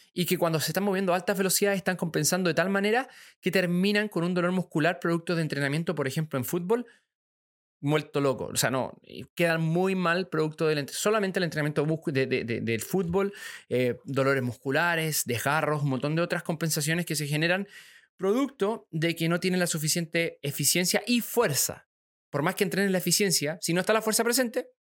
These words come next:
la persona no va a poder entrar en esos ángulos tan agresivos que demanda el deporte o la competición. Así que aprendizaje para la eficiencia, fundamental.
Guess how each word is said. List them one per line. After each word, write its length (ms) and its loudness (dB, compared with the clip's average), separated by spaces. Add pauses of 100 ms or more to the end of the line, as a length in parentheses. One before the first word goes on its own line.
(320)
la 120 0
persona 380 0
no 160 -2
va 80 2
a 60 -2
poder 180 2
entrar 300 0
en 80 -2
esos 200 0
ángulos 300 -2
tan 160 -2
agresivos 640 -2 (340)
que 100 0
demanda 360 2
el 100 -2
deporte 480 -2
o 380 -2 (280)
la 180 0
competición. 460 -6 (2000)
Así 220 2
que 140 2
aprendizaje 540 2
para 160 2
la 80 4
eficiencia, 520 0
fundamental. 600 -2